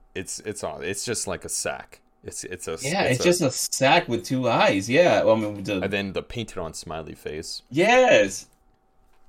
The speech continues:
Speaker 1: And then it's just
Speaker 2: God
Speaker 1: a
Speaker 2: damn,
Speaker 1: suit.
Speaker 2: you know what?
Speaker 1: It, it's scary, and then
Speaker 2: It's,
Speaker 1: you're right,
Speaker 2: yeah.
Speaker 1: the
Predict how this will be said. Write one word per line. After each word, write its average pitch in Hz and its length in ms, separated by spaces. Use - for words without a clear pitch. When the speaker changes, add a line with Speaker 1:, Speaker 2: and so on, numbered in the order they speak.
Speaker 1:
And 87 100
then 82 80
it's 76 80
just 82 200
Speaker 2:
God 110 60
Speaker 1:
a - 40
Speaker 2:
damn, - 80
Speaker 1:
suit. 95 120
Speaker 2:
you 101 80
know 110 120
what? 233 180
Speaker 1:
It, 82 220
it's 101 180
scary, 127 540
and 87 80
then 98 240
Speaker 2:
It's, 135 220
Speaker 1:
you're 95 180
right, 113 100
Speaker 2:
yeah. 208 300
Speaker 1:
the 143 60